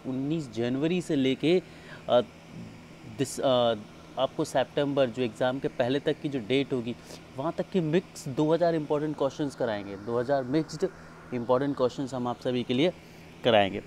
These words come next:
जो आपकी preparation को boost अप करेंगे। तो दोनों को mix ना करें, ये daily current अफेयर आपका और वो आपकी important current affair की class रहेगी, ठीक है। चलिए आगे बढ़ते हैं। तो हमारी जो डेली करंट अफेयर की क्लास में आज का पहला क्वेश्चन है, वह देश जिस-, अ, वह देश जिसके जीव वैज्ञानिक द्वारा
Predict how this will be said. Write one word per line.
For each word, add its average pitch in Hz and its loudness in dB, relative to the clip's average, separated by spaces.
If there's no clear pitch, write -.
जो 131 6
आपकी 151 6
preparation 139 2
को 143 0
boost 117 -2
अप 120 0
करेंगे। 151 2
तो 185 -2
दोनों 156 4
को 160 2
mix 156 -2
ना 117 0
करें, 107 0
ये 117 0
daily 117 2
current 151 2
अफेयर 151 2
आपका 151 2
और 151 0
वो 127 -4
आपकी 139 -4
important 131 0
current 107 -2
affair 107 -2
की 107 -6
class 101 -6
रहेगी, 101 -4
ठीक 202 0
है। 180 2
चलिए 185 8
आगे 135 10
बढ़ते 107 2
हैं। - -12
तो 175 8
हमारी 156 6
जो 127 4
डेली 135 6
करंट 156 0
अफेयर 151 0
की 156 0
क्लास 151 4
में 156 2
आज 151 0
का 147 4
पहला 147 6
क्वेश्चन 165 0
है, 135 2
वह 151 4
देश 175 6
जिस-, - -8
अ, - 0
वह 120 4
देश 180 4
जिसके 156 0
जीव 170 -2
वैज्ञानिक 135 4
द्वारा 131 6